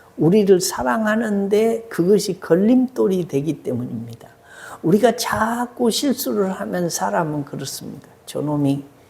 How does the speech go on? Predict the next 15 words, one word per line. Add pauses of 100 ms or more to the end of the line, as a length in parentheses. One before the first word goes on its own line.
(360)
나한테
옛날에도
그랬지,
한
번만
더
그래봐라" (160)
하고 (580)
참고
용서하는
것이
아니라 (320)
벼르고
있는
것입니다.